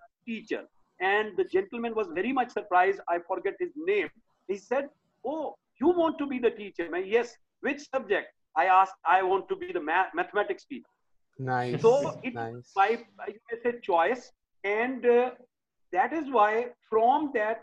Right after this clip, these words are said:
Speaker 1: uh, day, I, till my last, you may say, qualification, I did it in mathematics. I was associated. And when I planned that I want to be a teacher, during that time, I did a course of mathematics, uh, teach, uh, teacher of high school level.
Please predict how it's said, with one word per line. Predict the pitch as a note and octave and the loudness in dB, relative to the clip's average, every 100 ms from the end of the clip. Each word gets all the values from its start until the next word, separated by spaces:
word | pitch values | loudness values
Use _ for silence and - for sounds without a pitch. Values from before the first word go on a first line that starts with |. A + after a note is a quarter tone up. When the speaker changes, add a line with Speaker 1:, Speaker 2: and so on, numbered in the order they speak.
| G#3 | -4
Speaker 1:
uh, | G#3 G#3 G#3 | -2 -2 -2
day, | G3 F3 A3 E4+ _ _ F#3 | 0 0 -2 -8 _ _ -4
I, | G#3 - _ _ | -4 -6 _ _
till | D4 D4+ C#4+ | -4 -2 0
my | A#3 A3+ F3+ | -2 -4 0
last, | F3+ G#3+ A3+ - | 4 4 2 -6
you | G3 | -6
may | G3 | -2
say, | G3 G3 | 0 -2
qualification, | F3+ F#3 F#3+ G#3 G#3+ - F3+ - A3 A#3 | -2 0 -2 -2 -6 -2 -4 -2 -4 -4
I | F#3 F#3+ - | -4 -4 -2
did | - A3+ | 0 0
it | B3+ - _ _ - _ _ F#3 | -4 -10 _ _ -20 _ _ -6
in | F#3+ | -2
mathematics. | E3+ F3 F3+ F3+ G#3+ - | -2 -2 -4 -2 -2 0
I | F3 | 0
was | F3 G3+ | 2 0
associated. | G#3+ G#3 G3 - G3+ G3 A3 A3 - _ _ F3+ | -2 -4 -8 -2 0 2 2 0 -4 _ _ -2
And | F3+ G3 G3 E4 | 0 0 -4 -6
when | F4+ | -2
I | G#3 | -2
planned | - - G3+ G#3+ B3+ A#3 | -4 -6 -2 -2 -2 -6
that | G3+ | -2
I | F#3+ | -2
want | F#3 A3 A3+ | -2 -4 -6
to | A#3 | -6
be | A3+ | -4
a | G#3 _ _ | -4 _ _
teacher, | G3+ F#3+ - A3 A#3+ - | -16 -12 -4 -4 -2 -4
during | G3 G3+ F3 | -4 -2 -2
that | G#3+ - G#3+ | -2 -2 2
time, | G3 C4 - _ F3 | 2 0 -8 _ -4
I | F3 | -2
did | F#3+ B3 | 0 0
a | A#3 - | -2 0
course | G#3+ B3+ B3 | 2 2 2
of | A3+ - | -4 -2
mathematics, | F#3+ - F3+ F#3 F#3 - | -4 -2 -4 -2 -4 -2
uh, | E3+ - | -2 -2
teach, | A3 - | -12 -6
uh, | F3 E3+ F3 | -4 -2 -4
teacher | G#3+ - G3 | -6 -2 -2
of | - | 0
high | - F3+ | 0 0
school | - F#3 F3 | -6 -8 -4
level. | E3+ G3 | -2 -2